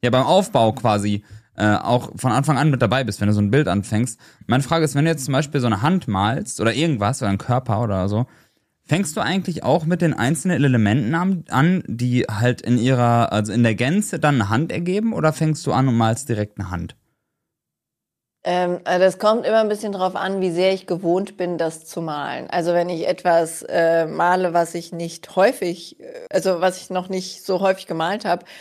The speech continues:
Speaker 2: dann dekonstruiere ich mir das erstmal in grobe Formen. Also bei einer Hand wär's zum Beispiel ein,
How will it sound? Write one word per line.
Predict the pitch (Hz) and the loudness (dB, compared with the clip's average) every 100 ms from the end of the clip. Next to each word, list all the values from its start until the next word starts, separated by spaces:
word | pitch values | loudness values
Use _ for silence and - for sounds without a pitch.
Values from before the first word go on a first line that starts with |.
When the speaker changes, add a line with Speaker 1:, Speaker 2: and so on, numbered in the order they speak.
| - _ - | -20 _ 2
Speaker 2:
dann | 185 180 170 | 2 2 2
dekonstruiere | 208 202 190 185 - 190 202 190 | 0 2 0 0 -4 0 2 2
ich | 185 185 | -2 -4
mir | |
das | 180 175 | -4 0
erstmal | 180 180 175 | -2 -2 -4
in | 165 | -6
grobe | 151 175 175 | -2 -2 -2
Formen. | 175 - 160 156 151 | -4 -2 0 0 -2
Also | 156 160 | -8 -4
bei | 165 | -2
einer | 165 | -2
Hand | 175 185 185 | -4 -6 -2
wär's | 170 175 - | -2 -2 -8
zum | 165 | -2
Beispiel | 165 170 170 170 165 160 - | 0 -2 -2 -2 -2 -4 -6
ein, | 160 156 156 160 | -6 -4 -4 -6